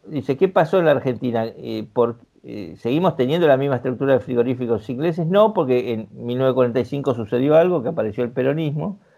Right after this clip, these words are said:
eh, porque el modelo de, digamos,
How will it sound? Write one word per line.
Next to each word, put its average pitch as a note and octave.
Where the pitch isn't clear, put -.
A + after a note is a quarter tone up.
eh, A#2+
porque B2+
el A#2
modelo C#3
de, A#2
digamos, A#2